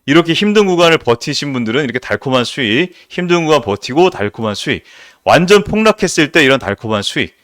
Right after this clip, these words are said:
자, 바닥까지 밀리니까 달콤한 수익, 이때도 밀렸죠. 자, 이 구간 좀 버티시면 이게 나올 거라고 좀 봐요. 자, 그러면 지금은 야, 팔백 선을 언제 돌파하지? 코스닥, 뭐 이천, 아, 코스피는 이천칠백 선에서 삼천 원 언제 가지?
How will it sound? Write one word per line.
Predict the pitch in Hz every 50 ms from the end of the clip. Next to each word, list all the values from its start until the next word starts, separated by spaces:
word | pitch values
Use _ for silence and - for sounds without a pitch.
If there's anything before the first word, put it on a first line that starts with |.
| _ _ _
자, | - - -
바닥까지 | - 135 135 170 170 - 175 170 151
밀리니까 | 139 143 151 160 160 160 156 180 165
달콤한 | 127 113 110 - 120 113 107 98
수익, | - - 85 80 73 _ _ -
이때도 | 131 123 165 160 151 127
밀렸죠. | 120 143 165 175 156 - - 120 113 107
자, | 101 123
이 | 117 110 143 180 185
구간 | - 143 139 170 165
좀 | 160 156
버티시면 | - - 117 117 - 123 - 127 131 160 196 214 - - - - _ -
이게 | 135 147 180
나올 | 147 104 95 117 117
거라고 | - 127 123 110
좀 | - 110 95 -
봐요. | - 71 71 71 - _ _ _ _ _ _ _ _ _
자, | - 156 160
그러면 | 156 - 175 185 185 185 180 175
지금은 | - - - 135 131 135 131 160 185 160 - - _ _ _ _ _ -
야, | 98
팔백 | 92 - - - 220 220 220 233 226
선을 | - 214 202 151 90
언제 | 95 123 147 156 165
돌파하지? | 151 139 117 - 117 101 90 - - 139 185 190 _ _ _ _ _ _ _ _ _ _ -
코스닥, | 208 208 - - 131 - - - _ _
뭐 | - 117 120
이천, | 135 143 - - 185 180 175 165 - - - - - - -
아, | 196
코스피는 | - 220 220 - - - 185 170
이천칠백 | 139 120 - 165 151 - - - 214 202 208 190
선에서 | - 170 139 135 131
삼천 | - - 220 - - 208 208 202
원 | 170 101
언제 | 110 123 131 151
가지? | 131 117 107 - 165